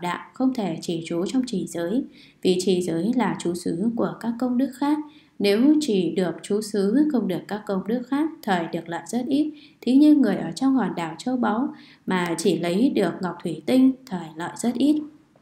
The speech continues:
Vì thế, nên Bồ Tát muốn đủ năm Ba La Mật, nên thân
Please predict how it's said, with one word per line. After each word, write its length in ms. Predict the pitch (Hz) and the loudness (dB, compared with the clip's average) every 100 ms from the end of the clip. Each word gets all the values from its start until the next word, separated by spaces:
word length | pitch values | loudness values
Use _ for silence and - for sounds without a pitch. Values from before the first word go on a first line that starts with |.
| _ _ _ _ _ | _ _ _ _ _
Vì 180 | 202 185 190 | 2 2 2
thế, 300 | 175 202 269 - - - _ | 0 -2 -6 -12 -20 -20 _
nên 420 | 220 202 190 185 - | 2 4 4 2 0
Bồ 140 | 196 185 | 0 0
Tát 260 | 247 285 | 2 4
muốn 280 | 262 269 311 | 4 6 6
đủ 100 | 233 | 4
năm 300 | 175 196 196 | 2 0 0
Ba 120 | 196 | 0
La 160 | 196 190 | 2 2
Mật, 240 | 190 175 - - | 2 0 -4 -2
nên 340 | 196 185 180 | 2 2 0
thân 160 | - 185 | -4 -4